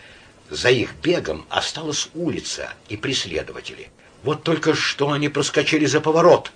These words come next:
и ищут его!» «Спасла бы, спасла бы», подумал Турбин, «но, кажется, не добегу, сердце мое».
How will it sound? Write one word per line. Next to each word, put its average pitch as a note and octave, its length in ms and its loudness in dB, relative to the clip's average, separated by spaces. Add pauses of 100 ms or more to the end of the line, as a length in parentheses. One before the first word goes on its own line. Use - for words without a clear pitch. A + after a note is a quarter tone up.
(340)
и G3 300 6
ищут - 360 -2
его!» G#2+ 320 -10 (340)
«Спасла B2 760 -2
бы, E2 120 -10
спасла D3 840 -6
бы», C#2+ 240 -4 (500)
подумал F#2 460 0
Турбин, E2+ 420 -6 (440)
«но, - 100 0
кажется, - 580 -2
не E2 120 -4
добегу, D2 440 -6
сердце - 720 -4
мое». - 340 -18